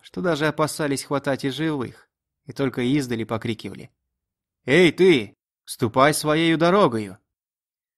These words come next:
И мертвец-чиновник стал показываться даже за Калинкиным мостом, наводя немалый страх на всех робких людей. Но мы, однако же,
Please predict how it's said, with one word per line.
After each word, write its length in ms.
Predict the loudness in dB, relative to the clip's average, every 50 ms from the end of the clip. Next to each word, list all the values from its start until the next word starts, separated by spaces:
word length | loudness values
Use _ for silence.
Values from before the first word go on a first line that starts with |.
| _ _ _ _ _ _ _ -10
И 180 | -6 -4 -2
мертвец-чиновник 1000 | 0 2 2 0 0 -2 -2 -2 -2 -4 -4 -6 -4 -2 0 0 -2 -2 -4 -6
стал 220 | -6 -4 -4 -4
показываться 640 | -2 -2 -4 -2 -2 -2 -2 0 -2 -4 -6 -6 -6
даже 300 | -4 -2 -2 -2 -2 -4
за 140 | -6 -8 -8
Калинкиным 600 | -4 -4 -2 -2 -2 -4 -6 -6 -8 -8 -6 -6
мостом, 560 | -6 -6 -8 -8 -10 -10 -8 -6 -6 -6 -6
наводя 340 | -6 -6 -6 -4 -4 -4 -4
немалый 360 | -4 -4 -4 -4 -4 -4 -4
страх 360 | -6 -6 -4 -2 -4 -2 -2
на 100 | -6 -8
всех 320 | -8 -6 -6 -8 -8 -6 -6
робких 420 | -8 -8 -8 -8 -12 -14 -12 -10
людей. 380 | -10 -10 -10 -12 -16 -18 -20 _ _ _ _ _ _ _ _ _ _ _ _ _ _ _ _ _ _ _ _ _ _ _ _ _ _ _ _ _ _ _ _ _ _ _ -12
Но 140 | -8 -4 -2
мы, 280 | 0 0 0 0 -2 -2
однако 480 | -6 -6 -4 -4 -4 -4 -4 -4 -4
же, 380 | -4 -4 -4 -6 -6 -6 -8 -12